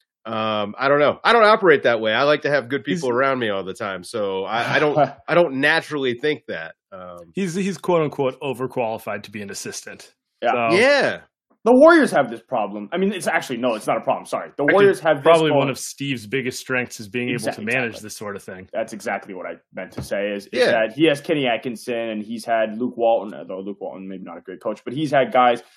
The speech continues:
Speaker 3: Alvin Gentry on his bench, who are
Speaker 2: Mike Brown.
Speaker 3: pre-, pretty over-, overqual-, Mike Brown certainly is
Speaker 1: Okay.
Speaker 3: a really good coach now.
Speaker 1: Experienced coach in Steve Kerr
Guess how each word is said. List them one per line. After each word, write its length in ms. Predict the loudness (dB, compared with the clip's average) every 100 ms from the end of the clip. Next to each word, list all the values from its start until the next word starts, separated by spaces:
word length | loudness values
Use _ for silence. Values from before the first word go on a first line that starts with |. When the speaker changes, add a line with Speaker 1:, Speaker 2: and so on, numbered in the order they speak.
| _
Speaker 3:
Alvin 260 | 0 2 0
Gentry 420 | -2 -2 -2 -2
on 120 | -2
his 180 | -6 -6
bench, 240 | -6 -6 -6
who 180 | 0
are 100 | 0 -2 -10
Speaker 2:
Mike 240 | -16 -8
Brown. 500 | -2 2 4 2 0
Speaker 3:
pre-, 40 | -2
pretty 240 | 2 6
over-, 260 | 8 6 4
overqual-, 400 | 2 2 -2 -4
Mike 200 | -6 0
Brown 400 | 2 6 4 2
certainly 320 | -4 -2 2
is 40 | 4
Speaker 1:
Okay. 180 | 4 2
Speaker 3:
a 20 |
really 200 | -2 -2
good 200 | -6 -10
coach 200 | -14 -14 -18
now. 180 | -14 -6
Speaker 1:
Experienced 720 | -6 -4 0 2 2 0 0
coach 520 | 0 0 -2 -12 -20 _ _ -12
in 160 | -10
Steve 360 | -8 -6 -6 -2
Kerr 420 | -2 -2 -4